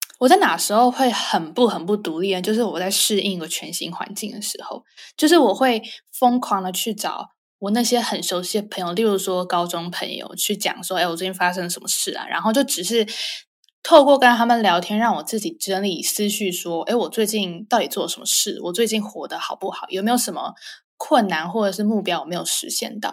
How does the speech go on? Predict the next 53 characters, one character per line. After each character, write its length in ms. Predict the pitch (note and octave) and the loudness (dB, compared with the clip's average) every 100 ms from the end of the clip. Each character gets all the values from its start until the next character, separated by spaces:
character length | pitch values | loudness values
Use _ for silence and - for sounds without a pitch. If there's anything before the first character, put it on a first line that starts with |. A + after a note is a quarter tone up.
| - | 4
就 80 | F4 | 4
是 60 | |
透 240 | F4 F4 D4+ | 6 6 6
过 200 | D4+ C4+ | 6 4
跟 140 | C4 | 4
这 100 | B3+ | 4
种 160 | G#3 - - - - | 0 -4 -14 -16 -8
很 120 | F#3+ | -4
熟 240 | - F#3 | -2 -2
悉 160 | F#3 G#3+ | -2 -2
的 100 | G3 | -2
人 140 | - | -6
讲 180 | - G3 | -10 -12
话， 260 | - F3+ - _ _ - | -8 -8 -10 _ _ -6
然 120 | E3+ | -4
后 80 | G3 | 0
来 80 | |
让 160 | F3+ F#3+ | 0 0
自 100 | G3 | -4
己 100 | F3 | -4
清 260 | - F3 F3 | -4 -6 -8
醒 200 | - - | -10 -14
脑 140 | - | -16
袋。 240 | - - - _ - | -12 -12 -12 _ -2
但 140 | E4+ | 2
是 140 | F4+ | 4
我 220 | C#4+ F3+ - | 4 2 0
变 200 | C4 A3 | 0 2
得 240 | F#3 F#3 _ _ | 0 -2 _ _
很 240 | - D3+ | -10 -8
熟 300 | F3+ - F3 | -6 -6 -6
悉 200 | F3 F#3+ | -8 -10
大 220 | F#3+ G#3 | -4 -4
学 240 | F3 - - | -2 -6 -6
之 220 | - E3 | -8 -8
后， 220 | - F#3+ | -6 -6
我 60 | F#3+ | -2
发 200 | - E4 | 4 4
现 140 | F4 | 4
我 100 | C#4+ | 2
变 160 | G#3+ C4+ | 4 2
得 60 | A3 | 4
越 80 | A3+ | 2
来 80 | |
越 120 | G#3+ A3 | 2 0
独 300 | - - - | -4 -18 -12
立， 280 | F#3+ - | -12 -10
就 120 | - D4+ | -2 4
是 120 | F#4 | 6
我 160 | A#3 | 4
越 100 | A3+ | 6
来 120 | C#4+ B3 | 4 6
越 240 | C#4+ | 4